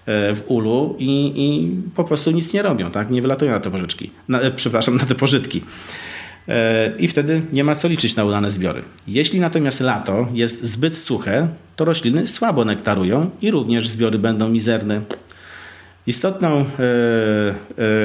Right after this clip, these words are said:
e, kwestią jest to, że pszczoły należą do delikatnych stworzeń. E, one również chorują. No, pszczelarz musi uważnie obserwować zachowania rodzin,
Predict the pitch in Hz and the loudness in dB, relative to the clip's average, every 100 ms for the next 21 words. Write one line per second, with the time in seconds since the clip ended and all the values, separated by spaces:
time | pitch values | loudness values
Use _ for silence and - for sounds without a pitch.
0 | 104 104 - 139 123 117 113 135 - 117 | 2 0 -2 -2 0 0 0 0 0 0
1 | - - 113 151 160 120 110 117 - 151 | 0 0 2 0 -2 -2 0 -2 0 2
2 | 151 131 139 131 135 135 131 - - - | 2 2 2 2 2 0 -2 -10 -20 -18
3 | - 117 131 131 139 147 127 107 - 98 | -2 0 2 0 0 -2 0 0 0 -2
4 | 92 82 85 - - - - - - - | -4 -4 -8 -14 -20 -18 -18 -18 -20 -20
5 | - - 104 - 135 131 143 131 113 - | -10 -2 0 2 2 0 0 0 -2 -4
6 | 113 120 117 110 110 110 - - _ - | -2 2 2 0 -2 -6 -12 -20 _ -20
7 | _ - 135 143 - 127 139 139 127 127 | _ -2 0 0 0 0 0 0 -2 0
8 | 131 131 123 139 156 127 104 - 104 104 | 0 0 0 2 2 2 2 0 0 0
9 | 101 98 101 107 104 104 101 92 101 135 | 0 0 -2 0 0 2 0 0 0 0